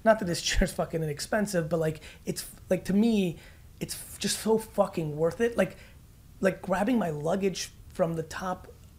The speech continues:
at an air-, like, it's just, like, it's an everyday thing when you don't realize,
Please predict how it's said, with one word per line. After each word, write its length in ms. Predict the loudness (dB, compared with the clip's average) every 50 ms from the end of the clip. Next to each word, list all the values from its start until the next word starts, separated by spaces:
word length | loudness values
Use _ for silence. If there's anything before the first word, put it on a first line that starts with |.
| -20 -10 -4
at 100 | -4 -4
an 120 | -4 -4 -6 -4
air-, 200 | -4 -2 -2 -4 -4 -2
like, 200 | 0 0 0 -2 -12 -18 -8 0 2
it's 140 | 4 4
just, 160 | 4 4 4 4
like, 120 | 2 2 0 -4 0
it's 180 | 0 2 4
an 140 | 2 0 0 2
everyday 480 | 4 4 4 4 4 0 2 0 -2 -4
thing 380 | -4 -2 0 2 2 2 0 0
when 120 | -2 -2
you 60 | 0 0
don't 160 | 0 0 0
realize, 480 | 0 0 2 2 2 0 0 -2 -6